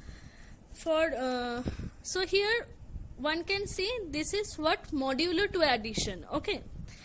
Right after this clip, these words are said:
so in modulo two addition, if two coefficients are same, will get cancel. Okay, if two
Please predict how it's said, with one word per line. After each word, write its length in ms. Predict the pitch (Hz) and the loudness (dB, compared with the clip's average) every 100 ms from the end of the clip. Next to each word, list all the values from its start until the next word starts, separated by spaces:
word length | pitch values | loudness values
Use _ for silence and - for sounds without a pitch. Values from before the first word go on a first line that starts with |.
| - - - - | -16 -16 -16 -8
so 220 | - 359 | -2 0
in 440 | 370 370 349 277 | 0 0 0 0
modulo 560 | 254 262 320 381 415 427 | 2 2 0 0 -2 -2
two 120 | 440 - - | -2 -4 0
addition, 920 | 277 269 349 - 311 208 196 262 359 - - | 0 2 2 0 -2 -4 -6 -6 -8 -10 -4
if 220 | 339 381 370 - - - - | 2 2 0 -6 -8 -6 0
two 260 | 403 480 494 | 4 4 2
coefficients 840 | 370 339 349 359 - 359 359 359 | 2 0 0 -2 0 0 -2 -2
are 220 | 262 277 269 | 0 0 0
same, 720 | - - 381 254 208 226 359 - - - - - - - - - | -2 0 2 0 -4 -10 -12 -14 -12 -10 -10 -12 -16 -18 -18 -8
will 180 | 311 330 | -2 -2
get 220 | 254 370 - - - | 0 -2 -4 -12 -4
cancel. 500 | 269 233 220 - 175 147 - - - - | -2 0 -2 -4 -6 -12 -12 -10 -8 -6
Okay, 340 | 339 392 - - - | -4 -4 -4 -10 -6
if 160 | 330 - - | -6 -6 -2
two 180 | 381 | 2